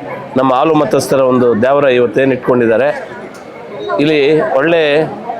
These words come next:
ಒಂದು ಹಬ್ಬದ ವಾತಾವರಣ, ಸಂಭ್ರಮ ಸಡಗರದಿಂದ ಭಾಳ ಭಕ್ತಿಪೂರ್ವಕವಾಗಿ ವಿವಿಧ ಕಡೆಯಿಂದ ಜನಗಳು ಬಂದು ಇವತ್ತು ದೇವರಲ್ಲಿ ಪಾಲ್ಗೊಂಡು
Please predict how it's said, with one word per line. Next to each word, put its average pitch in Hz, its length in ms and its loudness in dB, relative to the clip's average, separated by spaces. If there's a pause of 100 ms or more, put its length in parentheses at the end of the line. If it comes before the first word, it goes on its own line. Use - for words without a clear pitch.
(240)
ಒಂದು 143 220 2
ಹಬ್ಬದ 147 340 2
ವಾತಾವರಣ, 143 520 2 (640)
ಸಂಭ್ರಮ 160 520 2
ಸಡಗರದಿಂದ 147 680 2 (800)
ಭಾಳ 139 100 2
ಭಕ್ತಿಪೂರ್ವಕವಾಗಿ 151 1040 0 (920)
ವಿವಿಧ 170 240 4
ಕಡೆಯಿಂದ 175 400 2
ಜನಗಳು 160 380 2
ಬಂದು 156 440 2 (640)
ಇವತ್ತು 143 500 2 (320)
ದೇವರಲ್ಲಿ 160 500 2
ಪಾಲ್ಗೊಂಡು 151 800 0